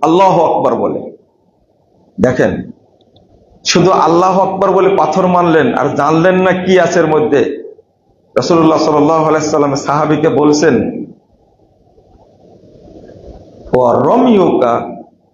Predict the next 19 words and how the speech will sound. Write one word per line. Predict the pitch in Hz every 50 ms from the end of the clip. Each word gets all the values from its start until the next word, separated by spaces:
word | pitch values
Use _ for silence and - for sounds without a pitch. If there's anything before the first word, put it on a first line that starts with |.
| _ _ _ _ _ _ _ _ _ _ _ _ _ _ _ _ _ _ _ _ _ - - -
বিল | 135 139 131 120 104 95
জিমার, | 107 117 117 131 135 139 127 117 107 95 - - - - - _ _ _ _ _ _ _ _ - - - - _ _ _ _ -
তুমি | - 156 175 190
যে | 190 190 165 165 123 113
জামারাতে | - 135 127 143 147 156 165 170 170 165 - 180 - - - 127
পাথর | 123 123 - 156 170 175
মারো, | 185 175 156 135 123 104 90 87 - - - - - - _ _ _ _ _ - - - - - - - _ _ _ _ _ _ - - - -
ফা | 151 131 127
ইন্নাহু | 131 202 208 185 170 156 156 160 156 151 151 143 143 139 131 127 131
মাসকুরুল | 131 127 127 127 127 127 - - 151 147 143 139 127 117 110 110
লাক, | 131 127 - - - - - - - - _ _ _ _ _ _ _ _ _ _ _ _ _ _ _ _ _ _ _ _ _ - - _ _ - - - -
তুমি | 143 143 143 143 - -
প্রত্যেকটা | 214 254 240 254 - - - - - - 277 277 277 277 - - 254 220
পাথর | 196 - - 180 180 180 202 220 254 247
যখন | - - 202 - - 196 175 165
মারো, | 160 151 143 139 131 123 - - -
এক | 156 170 - - - 277
একটা | 285 277 285 - - 269 247 247 226 233 -
পাথরের | 202 190 - - 196 233 214 220 214